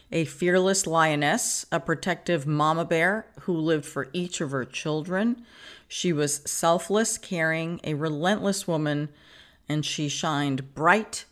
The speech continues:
in her children's eyes. Horrible.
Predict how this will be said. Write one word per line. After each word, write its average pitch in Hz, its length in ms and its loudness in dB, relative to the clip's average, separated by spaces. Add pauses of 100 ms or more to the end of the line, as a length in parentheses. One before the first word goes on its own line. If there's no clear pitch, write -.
(160)
in 175 120 0
her 170 120 0
children's 143 680 0
eyes. - 540 -4 (960)
Horrible. 240 500 0